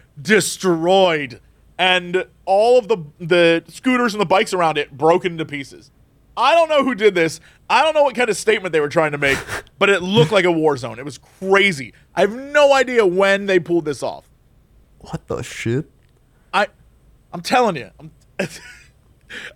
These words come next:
Speaker 1: I don't know if he was, like, a guy who was driving behind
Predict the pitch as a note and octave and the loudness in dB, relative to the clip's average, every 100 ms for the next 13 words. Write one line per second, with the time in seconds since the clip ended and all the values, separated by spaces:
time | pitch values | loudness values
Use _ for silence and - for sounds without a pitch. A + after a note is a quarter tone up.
0 | - F3 A#3 B3+ C#4+ C4+ C4+ C#4 F3+ A#3 | -4 0 4 4 4 2 2 4 2 -2
1 | B3+ G3 - _ _ - F3+ F3+ F#3+ F#3+ | -2 -4 -8 _ _ -6 -4 -4 0 2
2 | A3 A#3+ B3 B3 _ _ _ _ - G3 | 4 2 0 -4 _ _ _ _ -4 0
3 | G3 F3 C3 F#3 G3+ G3+ G3 G3 F#3+ G3 | 2 0 2 2 2 0 0 2 2 0
4 | F#3+ | -4